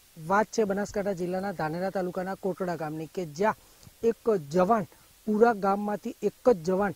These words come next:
દેશમાં ફરજ બજાવે છે અને છેલ્લા આઠ વર્ષથી દેશમાં ફરજ બજાવે છે.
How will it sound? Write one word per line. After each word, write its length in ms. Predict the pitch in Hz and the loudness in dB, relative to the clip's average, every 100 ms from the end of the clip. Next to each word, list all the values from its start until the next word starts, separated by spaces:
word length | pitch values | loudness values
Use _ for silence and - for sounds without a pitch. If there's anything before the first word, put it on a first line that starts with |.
| _ _ _ 180 | _ _ _ 2
દેશમાં 440 | 202 202 220 233 | 4 4 0 -4
ફરજ 420 | - - 214 196 | -4 2 4 4
બજાવે 420 | 170 160 156 151 | 0 -4 -4 -6
છે 180 | 143 - - | -8 -12 -10
અને 140 | 196 208 | -8 -8
છેલ્લા 420 | - 185 196 214 - | -6 -4 -2 -4 -4
આઠ 200 | 170 214 | -2 0
વર્ષથી 440 | 196 202 - 208 208 - - _ - | 0 -4 -4 -8 -8 -14 -20 _ 0
દેશમાં 420 | 185 196 208 202 | 2 2 0 -4
ફરજ 400 | - - 185 165 | -4 -2 0 0
બજાવે 360 | 160 156 156 151 | -4 -4 -6 -8
છે. 160 | 165 | -10